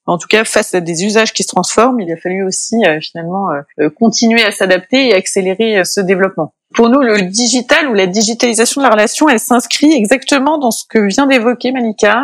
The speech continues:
c'est-à-dire, euh, le vrai enjeu pour nous, c'est le sujet de l'émotion, qui est, euh, une dimension, euh, essentielle de la relation qu'on veut avoir avec nos clients. Alors évidemment, dans le digital, on va retrouver les mêmes composantes, les mêmes ingrédients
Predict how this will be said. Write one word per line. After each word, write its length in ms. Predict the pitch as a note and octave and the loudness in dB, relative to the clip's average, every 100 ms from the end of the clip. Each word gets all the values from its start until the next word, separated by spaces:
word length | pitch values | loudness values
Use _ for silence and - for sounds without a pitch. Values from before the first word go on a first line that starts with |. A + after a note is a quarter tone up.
| C4 | -2
c'est-à-dire, 320 | G3+ G3 A#3 | -4 -2 0
euh, 120 | G#3 | 0
le 200 | F#3+ F#3 | 0 -2
vrai 200 | F3+ A3+ | 0 0
enjeu 480 | A#3 A3+ G#3+ A3 B3 | 0 -2 -2 0 -2
pour 160 | - G#3+ | -2 -2
nous, 200 | G#3 B3+ | 0 0
c'est 180 | - A#3 | -2 -4
le 60 | |
sujet 260 | G#3 G#3+ A3 | -4 -2 -2
de 80 | A3 | -2
l'émotion, 480 | G#3+ G#3 - G3+ C#4 _ _ | -4 -4 -4 -6 -6 _ _
qui 140 | - | 0
est, 180 | G3+ G#3+ | 2 4
euh, 200 | F3+ D#3+ | 4 2
une 120 | E3+ | 0
dimension, 600 | E3+ F3+ E3+ - G3+ G3 D#3+ | -2 -4 -4 -6 -4 -2 -2
euh, 100 | - | -2
essentielle 800 | G#3 G3+ - F3 - G3 F#3 D3 D3+ | -2 -2 -6 -8 -2 -2 -2 -6 -4
de 60 | D#3+ | -2
la 100 | E3 | 0
relation 480 | E3 E3 - F#3 F#3+ _ | 0 -2 -4 -6 -8 _
qu'on 100 | D#3 | -6
veut 120 | D3+ | -2
avoir 360 | D#3 D#3+ F3+ E3 | 0 0 -4 0
avec 200 | D#3+ F3 | 0 0
nos 120 | F3+ | -4
clients. 320 | - F#3+ D#3 - _ | -2 0 -2 -4 _
Alors 140 | D3+ D#3 | 0 0
évidemment, 460 | E3 F3 G3+ A3 | 2 2 2 2
dans 300 | F#3+ F3+ G#3 | 2 2 0
le 80 | G3+ | -2
digital, 500 | F#3 F#3 F#3 A3 A3 | -2 -4 0 0 0
on 80 | E3 | -2
va 80 | E3 | -2
retrouver 600 | - - E3+ G3 G#3 F#3 | -4 -6 -2 0 2 2
les 80 | D#3 | 2
mêmes 260 | F3+ F3 | 0 -2
composantes, 640 | - F#3+ F#3 G#3 G3 G#3+ - | -2 -2 0 0 0 0 0
les 60 | |
mêmes 280 | D#3+ E3+ D#3+ | 0 0 0
ingrédients 720 | F#3+ F#3+ F#3 G#3 F#3+ A#3+ A#3+ | 0 0 0 0 0 -2 -2